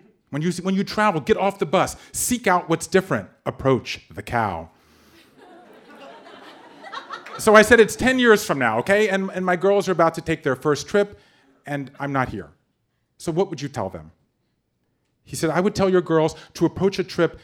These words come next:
as a young child approaches a mud puddle. You can bend over and look at your reflection and maybe kind of run your finger in, finger in and make a small ripple. Or you can jump in and thrash around and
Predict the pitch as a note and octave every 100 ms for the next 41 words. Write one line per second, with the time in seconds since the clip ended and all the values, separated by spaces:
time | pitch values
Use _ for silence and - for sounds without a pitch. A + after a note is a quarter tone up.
0 | - D3+ D#3 D3+ D#3 - D3+ C#3 A#2 G2
1 | G#2 C3+ B2+ G#2 F2+ A2 A#2 A#2 A#2 G2
2 | F2+ - _ _ _ _ _ _ _ _
3 | B3 C#4 C#4 F#3 G3+ G3+ E3+ F3+ D#3+ F3
4 | E3 E3+ F3+ E3 E3 D#3+ D#3 - E3 D#3+
5 | D#3+ G3 G#3+ - - G#3 G#3 D#3 E3+ E3+
6 | E3 - E3 D#3 D3 D3+ D3+ E3 E3 D3+
7 | D3 D3 C3 C3+ C3 - C3+ C3+ B2 B2
8 | B2 A2 _ _ _ - - G3 G#3 F#3
9 | D3+ F3+ F3 F3 D#3+ C#3+ A#2 - C#3 C3+
10 | C#3 - C3+ C3 A#2+ A#2 A2+